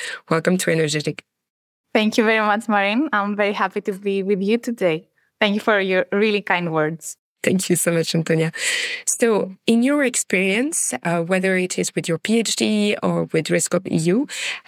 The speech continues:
Speaker 1: how do you see diversity and inclusion shaping energy communities, and why is this focus vital for the success of these initiatives?
Speaker 2: Yeah, so diversity.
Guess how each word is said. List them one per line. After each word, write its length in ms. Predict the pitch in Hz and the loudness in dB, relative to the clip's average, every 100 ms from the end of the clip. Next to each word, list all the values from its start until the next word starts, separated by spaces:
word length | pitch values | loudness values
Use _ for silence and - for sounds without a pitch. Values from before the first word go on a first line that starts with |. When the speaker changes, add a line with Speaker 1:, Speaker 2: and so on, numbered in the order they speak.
| - | 0
Speaker 1:
how 180 | 220 | 0
do 100 | 247 | 2
you 180 | 294 269 254 | 2 2 0
see 420 | - - 214 208 | -2 0 0 2
diversity 640 | 170 160 185 202 214 214 | 0 0 0 0 -2 0
and 100 | 196 | 2
inclusion 800 | 175 175 - 170 - 190 226 247 - | 0 -2 0 0 0 0 0 0 -2
shaping 540 | - 180 185 196 202 | -2 -2 0 0 0
energy 320 | 185 170 160 | 2 0 -2
communities, 720 | 165 156 170 185 190 226 226 - - - - | -4 0 2 0 0 0 0 -4 -8 -10 -2
and 260 | 185 185 | 0 2
why 360 | 190 247 294 294 | 2 2 0 0
is 240 | 208 190 - | 0 -2 -2
this 240 | 214 247 - | -2 -2 -2
focus 500 | - 196 190 185 - - | -2 -2 0 -2 -2 -2
vital 380 | 202 190 165 | -2 0 -2
for 180 | 151 180 | -2 -2
the 100 | 170 | -2
success 560 | 170 180 - 165 - - - | -2 -2 -2 -2 -4 -6 -6
of 140 | 160 | -4
these 220 | 170 160 | -2 0
initiatives? 640 | 170 165 - - - - - _ _ _ - - - | 0 -2 -2 -4 -6 -6 -8 _ _ _ -20 -8 2
Speaker 2:
Yeah, 180 | 254 | 4
so 200 | 277 269 | 4 2
diversity. 840 | 269 240 208 185 240 269 214 185 175 | 2 2 0 0 0 0 -2 -2 -4